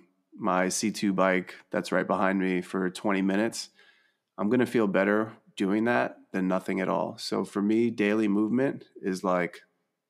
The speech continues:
key. So every day I try to post something that was part of my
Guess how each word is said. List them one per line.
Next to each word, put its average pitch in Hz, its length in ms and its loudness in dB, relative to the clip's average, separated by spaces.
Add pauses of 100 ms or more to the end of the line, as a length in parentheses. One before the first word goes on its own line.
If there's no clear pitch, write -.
(180)
key. 90 400 0 (580)
So 98 540 -2 (680)
every 107 220 2
day 104 220 4
I 101 80 2
try 98 220 2
to 95 80 0
post - 540 -2 (200)
something 120 600 0 (580)
that 95 580 2
was 95 240 0
part 98 240 0
of 92 120 -4
my 92 480 2